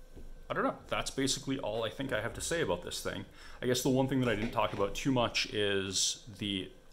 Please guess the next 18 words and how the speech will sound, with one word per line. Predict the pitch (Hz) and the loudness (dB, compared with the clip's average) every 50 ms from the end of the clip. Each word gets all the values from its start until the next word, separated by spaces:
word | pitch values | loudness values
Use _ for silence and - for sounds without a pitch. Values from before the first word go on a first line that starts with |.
| - - - | -14 -8 -4
awful | 110 110 120 - - 123 110 104 101 | -2 -2 -2 0 2 2 2 2 2
rubbery | 98 107 110 110 110 104 101 95 | 4 2 2 4 4 0 0 2
strap | - - - 120 107 110 113 - | 2 4 2 2 0 0 -4 -4
here. | - - 82 - 110 127 - - - - - - - | -6 -8 -8 -6 -8 -10 -12 -16 -18 -18 -18 -14 -4
It | - | -2
works | 226 233 240 233 - 240 | 0 2 2 4 6 4
okay, | 233 - - - - - 110 - | 4 4 0 -4 -2 -2 -2 -2
although | 120 107 104 101 110 107 104 104 | 0 0 2 2 4 2 2 2
my | 104 101 101 | 2 0 0
wrist | 107 113 120 113 - - | 2 2 2 2 2 -2
gets | 95 90 - | -2 -2 0
kind | - 98 95 | -2 -2 0
of | 87 | 0
sweaty. | - - - 165 156 113 92 90 104 110 - - - - - - - - - - - - - - - - | 0 0 2 4 4 4 4 0 -6 -8 -10 -16 -20 -20 -20 -20 -20 -20 -20 -20 -20 -20 -20 -20 -10 4
But | - 123 117 120 | 6 6 6 6
we | 139 139 | 4 2
do | 139 180 196 - | 2 4 2 2
have | 139 139 123 127 127 127 123 123 - - | 6 8 8 8 8 6 4 2 -2 -10